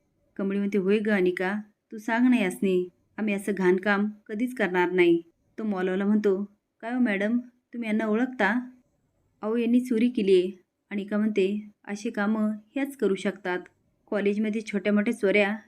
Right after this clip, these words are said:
ह्याच करतात." "अहो, मी तर म्हणते यांचा धंदाच आहे, तुम्ही एक काम करा, यांना सोडूच नका." कंबळी म्हणते, "अनिका, अगं असं का बोलती?"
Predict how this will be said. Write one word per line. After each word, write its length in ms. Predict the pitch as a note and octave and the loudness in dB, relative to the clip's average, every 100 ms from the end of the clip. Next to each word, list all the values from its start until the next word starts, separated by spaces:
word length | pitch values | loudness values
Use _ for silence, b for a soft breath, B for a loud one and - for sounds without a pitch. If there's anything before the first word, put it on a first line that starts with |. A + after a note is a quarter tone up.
| _ | _
ह्याच 220 | B3 B3 | -6 -4
करतात." 400 | - F#3+ F#3 F3 E3 - _ _ _ _ | -2 -2 0 -2 -2 -12 _ _ _ _
"अहो, 260 | G3+ A3 A#3 | -4 -2 0
मी 160 | G#3+ | 0
तर 100 | G#3+ | 0
म्हणते 220 | A#3 A#3+ | 2 2
यांचा 240 | A#3 G#3+ A3 | 2 0 2
धंदाच 420 | G#3+ G#3 A3 A#3 | 4 6 6 4
आहे, 240 | A3+ F#3+ F3+ - _ _ _ - | 4 4 2 -6 _ _ _ -8
तुम्ही 140 | A#3+ | -4
एक 140 | A3+ A3 | -4 0
काम 160 | F#3 | 0
करा, 240 | F3+ F#3 F3 F3+ - _ | 2 0 0 -4 -12 _
यांना 160 | G#3+ A3+ | -6 -6
सोडूच 340 | A#3+ G3+ A#3+ B3 | -2 0 0 0
नका." 360 | G3+ F3+ E3 E3+ - _ _ _ _ _ - | 0 0 0 -2 -8 _ _ _ _ _ -8
कंबळी 200 | G3 G3 | -4 -2
म्हणते, 220 | G3+ G#3 | -2 0
"अनिका, 440 | F#3+ F3+ G3+ F#3+ G3+ - _ - | 0 0 0 -2 -4 -12 _ -12
अगं 180 | G#3 G3+ | -4 -4
असं 240 | F#3 A3+ | -4 -4
का 120 | C4 | 0
बोलती?" 380 | A#3 G#3 F3 G3 | 2 2 2 0